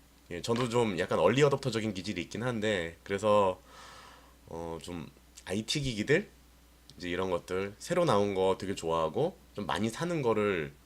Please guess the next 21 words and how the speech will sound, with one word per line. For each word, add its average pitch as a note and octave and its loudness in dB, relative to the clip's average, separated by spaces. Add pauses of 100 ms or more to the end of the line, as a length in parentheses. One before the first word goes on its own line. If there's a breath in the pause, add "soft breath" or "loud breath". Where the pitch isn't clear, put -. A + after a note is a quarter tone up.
(500 soft breath)
예, D#2 -8
많이 F2+ -2
샀어요, C3 0
과거에. F2 -2
지금 G2+ -4
많이 F2+ 0
그렇지 F2+ -4
않지만. G2+ -6 (680 loud breath)
근데 C#3+ 2
그런 C#3+ 4
것들은 D#3+ 4 (140)
좀 D3+ -2
허무한 G#3+ 4
것들이 C#3+ 0
있죠. F#2+ -4 (680 soft breath)
근데 C#3 2 (360 loud breath)
오히려 C3 4
여행을 B2 10
갔다 A#2 2
오던지 D#2+ -2 (120)
아니면은 G2 0